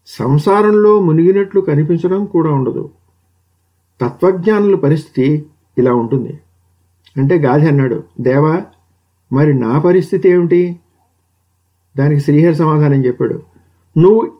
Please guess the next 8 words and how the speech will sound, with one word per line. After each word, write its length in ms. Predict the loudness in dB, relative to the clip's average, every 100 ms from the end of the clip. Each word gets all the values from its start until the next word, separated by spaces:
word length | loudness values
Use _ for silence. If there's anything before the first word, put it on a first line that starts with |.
| -2
ఇటు 200 | 0 -2
పూర్తిగా 560 | -2 -2 -2 -2 -2
సంసారివి 640 | 0 -2 0 2 2 0 0
కాదు, 380 | 0 0 -4 -8 _ _ _ _ _ _ _ -6
అటు 180 | -4 -4
పూర్తిగా 520 | -2 -2 -2 -2 0
జ్ఞానివి 480 | 0 -2 0 0 0
కాదు, 320 | -2 -2